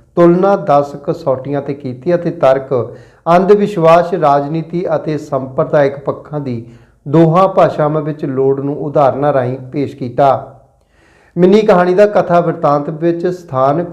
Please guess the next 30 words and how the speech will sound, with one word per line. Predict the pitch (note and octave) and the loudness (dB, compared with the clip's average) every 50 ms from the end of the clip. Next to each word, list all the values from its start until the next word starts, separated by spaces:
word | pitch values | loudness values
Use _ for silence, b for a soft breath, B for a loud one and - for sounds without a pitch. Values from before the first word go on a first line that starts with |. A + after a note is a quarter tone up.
| - | -4
ਖੋਜ | - C3+ C#3 C#3 C#3 | 0 0 2 0 0
ਪੱਤਰ | - D3+ C#3+ C#3+ - D#3+ D3 | 0 -2 -2 -2 0 -2 -2
ਪੇਸ਼ | C#3 D3 C#3 C3 - - | -2 -2 -4 -4 -4 -4
ਕਰਦਿਆਂ | - C3 B2+ A#2 C3 D#3+ E3+ | -2 -2 -2 0 0 -2 0
ਡਾਕਟਰ | E3 C#3 B2+ C3 - D3 C3+ | 0 0 -2 -2 -2 -4 -2
ਨਾਇਬ | C#3 C3+ B2+ B2 B2 B2+ B2+ | -2 0 0 0 0 0 -2
ਸਿੰਘ | - - D3+ D3 D3 D3 | -4 -6 -4 -2 -2 -4
ਮੰਡੇਰ | C3+ B2+ B2 A#2+ A#2 B2 B2+ C3+ C3+ | -4 -4 -6 -4 -4 -2 -2 -2 -2
ਨੇ | C#3+ C3+ B2+ | -2 -4 -4
ਕਿਹਾ | - - C3+ B2+ A#2+ B2+ | -4 -2 -2 -2 -2 -2
ਕਿ | B2+ - D#3 D3 B2+ A2+ - B B B B B B B B | -4 -2 -2 -2 -2 -2 -4 B B B B B B B B
ਮਿੰਨੀ | E3 E3+ F3 F#3+ G#3 G#3+ G#3+ G#3+ | 2 2 4 4 4 2 2 2
ਕਹਾਣੀ | G#3 E3 D3+ D3+ D#3 E3 E3+ F3 | 0 2 2 0 0 0 0 0
ਨੂੰ | F#3 F#3 E3 C#3 | -2 -2 -2 0
ਗਲਪੀ | D3 C#3+ C#3 - - E3+ E3+ | 0 0 0 0 -2 -2 0
ਬਿਰਤਾਂਤਕ | - D3+ C#3+ - - - - C#3+ C#3+ C#3+ D3 C#3+ - - F3 E3+ E3+ E3+ E3+ | 0 -2 -4 -4 -6 -2 0 0 2 2 0 -4 -4 -2 -2 -2 -2 -2 -4
ਸ਼ੈਲੀ | E3+ - - C#3+ B2+ B2+ B2+ C#3+ D3+ C#3+ C3 C#3 - | -4 -4 -2 0 0 0 0 -2 -2 -4 -4 -6 -6
ਵਿੱਚ | C#3+ D3 C#3+ - D3+ | -6 -6 -6 -6 -14
ਪੇਸ਼ | - - C#3+ C#3 C3+ - - | -10 -6 -6 -6 -6 -6 -6
ਕਰਨਾ | - D3+ C#3+ C#3+ D#3 D#3+ C#3+ | -4 -2 -2 -2 -2 -4 -4
ਹੁੰਦਾ | B2+ B2+ A#2+ B2+ C3 | -4 -4 -2 0 0
ਹੈ | B2+ C3 D#3 F#3+ G3+ G3+ B B B B B B B F#3 F#3 | 2 2 2 2 0 -2 B B B B B B B 2 4
ਅਤੇ | F3+ G3+ G#3+ G#3+ G3+ F3+ F3 F3+ | 4 4 4 4 4 4 4 4
ਇਸ | F3+ F3+ - | 2 2 0
ਵਿੱਚ | F3+ G3 G3 - G#3 | -2 -4 -4 -4 -4
ਕਥਾ | G3+ - E3 D#3 - E3+ F3 F3 | -2 -2 -2 0 0 0 0 0
ਦੀ | E3 F3+ F3+ - - | 0 -2 -6 -6 -4
ਬਹੁਤ | C#3+ C3 B2 D3 - D3 | -4 -4 -4 -6 -8 -8
ਮਹੱਤਤਾ | D3 D3+ D3 C#3+ C#3 - C3+ - - C3 C3 | -8 -6 -6 -6 -8 -8 -8 -4 -2 -2 0
ਹੈ। | C3+ C#3+ C#3 B2+ G#2+ - - - | 2 2 0 0 -2 -6 -14 -18